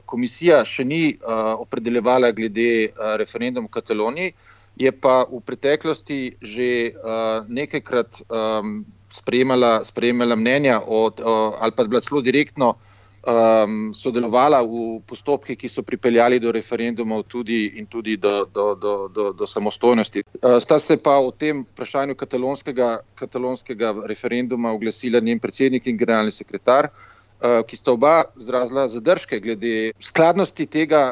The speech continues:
eh, referenduma v teh okoliščinah na način, kako je bil izveden, z standardi Sveta Evrope. Prvi zaradi tega, ker, eh, eh, je, eh, referendum, ki, eh,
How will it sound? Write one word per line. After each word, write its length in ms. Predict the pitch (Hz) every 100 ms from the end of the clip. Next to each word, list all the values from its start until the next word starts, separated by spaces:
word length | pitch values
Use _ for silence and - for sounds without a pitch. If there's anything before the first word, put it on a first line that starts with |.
| -
eh, 160 | - 120 117 120
referenduma 680 | 120 123 135 143 156 139 123 107 _ - _
v 180 | _ 127
teh 220 | - 175
okoliščinah 520 | 160 - 143 147 151 131
na 100 | 127
način, 280 | 127 - 170
kako 200 | 147 143
je 40 |
bil 80 | 131
izveden, 380 | 120 113 131 127 - -
z 340 | 104 110 139
standardi 520 | 127 - 127 120 104 104
Sveta 320 | - 110 107
Evrope. 360 | 98 92 85 85
Prvi 300 | - 160 147
zaradi 340 | 131 123 117
tega, 320 | 117 131 113
ker, 240 | - 110 104
eh, 60 | - _ _ _ _ -
eh, 1000 | 113 107 104 104 - - 110 104 104 101
je, 300 | 107 110 107 104 104
eh, 100 | 101 - 110 104 101 101 101 98 104
referendum, 640 | 113 107 117 123 117 110 -
ki, 240 | - 117 113 110 107 -
eh, 320 | - 107